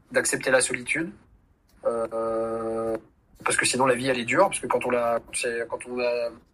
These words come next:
on est face à de la solitude subie, euh, là, c'est compliqué à vivre. Après, pour revenir sur les réseaux sociaux,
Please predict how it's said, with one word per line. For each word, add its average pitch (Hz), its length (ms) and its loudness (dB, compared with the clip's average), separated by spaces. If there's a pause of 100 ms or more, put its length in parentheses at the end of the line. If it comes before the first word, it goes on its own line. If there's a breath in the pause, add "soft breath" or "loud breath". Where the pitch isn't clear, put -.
(120)
on 131 60 -2
est 127 80 0
face 135 180 4
à 131 40 4
de 131 40 0
la 127 80 6
solitude 135 400 0
subie, 143 480 0
euh, 120 260 2 (280)
là, 127 180 4
c'est - 180 -2
compliqué - 400 -2
à 120 60 4
vivre. 170 300 -2 (440 loud breath)
Après, 254 300 6
pour 160 140 -6
revenir 147 240 2
sur - 140 -2
les 139 60 4
réseaux 139 260 2
sociaux, 180 440 0